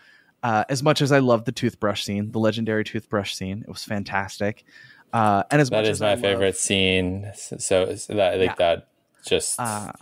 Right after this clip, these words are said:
Speaker 2: life cha-, life really felt different after that, after seeing that in Star Trek for me personally.
Speaker 1: And, yeah. And, and, and in later seasons, the way that, uh, Culber and Stamets communicate with each other and they talk with each other and they're, like,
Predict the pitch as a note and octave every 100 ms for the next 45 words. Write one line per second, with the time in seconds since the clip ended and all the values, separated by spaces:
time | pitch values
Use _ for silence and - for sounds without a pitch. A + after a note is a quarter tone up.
0 | A#2 - A2 G#2+ - A#2+ G#2+ G#2+ A#2+ A#2
1 | - A2 G#2+ G2+ F#2+ - F#2+ F2+ F2+ -
2 | F2 E2 E2+ - E2+ E2 - - F#2+ -
3 | - F#2 F2 E2+ F2 E2+ E2 D#2+ E2+ E2
4 | - - - F#2 F#2 D#2 D#2+ _ G2+ F#2+
5 | B2 A#2 A2+ - _ E3+ - F3+ F3 F#3
6 | - E3 D#3+ D3 C3+ D3 - B2+ A#2+ C#3
7 | C#3 C3+ - A#2+ B2 A#2 A2+ A#2 A#2+ A2+
8 | A2+ A2+ A2 G#2 G2 - _ _ A#2 A2
9 | G2+ - - A#2+ A#2 G#2+ G#2+ A2 - -
10 | A2 G#2+ D#3 C3 C#3 C#3+ F3+ A#3 C4 A#2
11 | A2+ - G#2 A#2+ C#3 C3 C3 C3+ C#3 A#2
12 | G#2+ G#2+